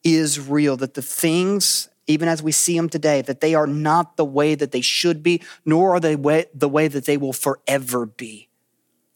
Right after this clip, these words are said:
And it creates within us a longing, a longing for redemption and a longing for deliverance, which brings us to the fourth point. The fourth truth about God that we find here is that God brings deliverance.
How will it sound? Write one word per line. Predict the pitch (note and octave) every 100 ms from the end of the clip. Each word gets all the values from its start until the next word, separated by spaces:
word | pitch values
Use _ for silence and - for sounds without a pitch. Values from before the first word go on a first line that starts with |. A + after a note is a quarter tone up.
| _ _
And | C3+
it | C3+
creates | - D#3 D3+ -
within | D3+ E3 D3+
us | C#3+
a | C#3+
longing, | B2+ C3 C#3+ D3 D3+ B2+ A#2+
a | B2
longing | B2+ C3+ D3+ D3+ C3+
for | C#3+
redemption | B2+ B2+ - D3+ D#3+ E3+ F3 D3+
and | D3 C3+
a |
longing | C3 C#3 D3 C#3 C3
for | C#3
deliverance, | B2+ B2+ C3+ C#3+ C3+ B2+ - _ _ _ _ -
which | C3+ -
brings | C#3+ C3
us | B2
to | - C3+
the | B2+
fourth | - C3 B2+ -
point. | - A#2 A#2 - _ _ _ _ -
The | -
fourth | - F#3 G3+ F#3 -
truth | - G3 F#3+ F3+
about | D#3+ D#3 C#3
God | D#3 D#3 D#3 D3+ _ _ _ _
that | D3+
we | C#3
find | C#3 D#3 D3
here | C3+ D3+ C#3
is | B2+
that | C3+ -
God | C#3+ C#3+ D#3+ D#3 D#3+ _ _ _
brings | C3 C3+ C#3+ D3 C#3 - _ _
deliverance. | C3+ B2+ C3 B2+ A#2 A#2 A#2+ - - -